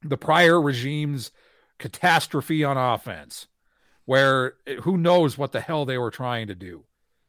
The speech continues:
The great thing about Nathaniel Hackett and his offense is he molds it to the players. He doesn't expect the players to mold to his offense.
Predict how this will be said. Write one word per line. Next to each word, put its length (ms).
The 80
great 340
thing 160
about 280
Nathaniel 420
Hackett 380
and 100
his 160
offense 460
is 140
he 420
molds 540
it 180
to 100
the 80
players. 560
He 140
doesn't 380
expect 560
the 100
players 500
to 160
mold 480
to 120
his 240
offense. 680